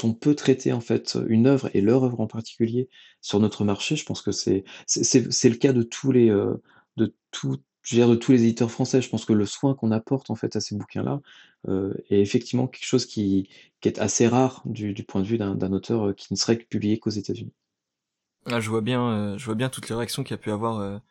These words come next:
Speaker 2: ça, qu'ont pu avoir certains auteurs et certains dessinateurs.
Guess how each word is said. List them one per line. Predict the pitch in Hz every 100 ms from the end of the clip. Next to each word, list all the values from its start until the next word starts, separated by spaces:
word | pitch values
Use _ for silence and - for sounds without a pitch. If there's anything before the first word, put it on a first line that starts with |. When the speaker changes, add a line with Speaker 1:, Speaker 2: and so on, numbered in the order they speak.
| _ _ _
Speaker 2:
ça, | - - 107 101 -
qu'ont | 113
pu | -
avoir | 156 127
certains | - 107 117 107
auteurs | 107 135 135
et | 107
certains | 98 - 107
dessinateurs. | 101 98 104 104 131